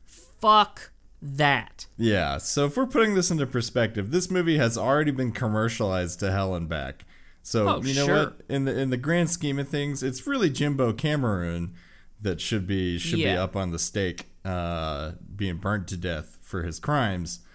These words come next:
Speaker 2: as far as selling or consuming, uh, this tragedy.
Speaker 1: Oh, and if you think we're not gonna have some words about Jimbo Cumrag, uh,
Speaker 2: <laughs>
Speaker 1: I got,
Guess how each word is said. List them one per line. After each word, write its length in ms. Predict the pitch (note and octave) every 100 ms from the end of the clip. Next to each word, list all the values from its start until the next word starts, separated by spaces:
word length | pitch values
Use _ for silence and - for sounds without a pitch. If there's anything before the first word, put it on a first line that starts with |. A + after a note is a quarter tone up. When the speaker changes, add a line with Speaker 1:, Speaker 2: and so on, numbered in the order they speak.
| - -
Speaker 2:
as 200 | - F#2
far 300 | - G2 F2
as 140 | E2 E2+
selling 840 | - - D3 B2 A2+ G2+ F#2 F2+ -
or 220 | F#2+ F#2
consuming, 880 | E2+ G#2+ F#2+ - A#2+ G#2+ F#2+ E2+ D2 -
uh, 320 | E2 D#2+ D#2
this 260 | D#2 E2 -
tragedy. 680 | F#2 D#2 D2+ - C#2 C2 - _ _ _ _ F#3+
Speaker 1:
Oh, 180 | G3
and 100 | D#3
if 160 | D3 -
you 140 | C4+
think 340 | A4 - B3+ F3
we're 180 | F#3+ G3+
not 200 | F#3+ F#3
gonna 220 | F3+ C#3
have 240 | F3 E3
some 200 | - C#3
words 320 | B2+ D#3+ C#3+
about 320 | D3 C3 B2 -
Jimbo 440 | D#3+ E3 C#3 G#2+
Cumrag, 720 | - E3 E3 C3 G#2+ G2+ B2 - - _ -
uh, 420 | D3+ C#3 C3 B2 G#2 - - C#3+
Speaker 2:
<laughs> 280 | A#2 - -
Speaker 1:
I 160 | E3+
got, 340 | B3+ A#3 D3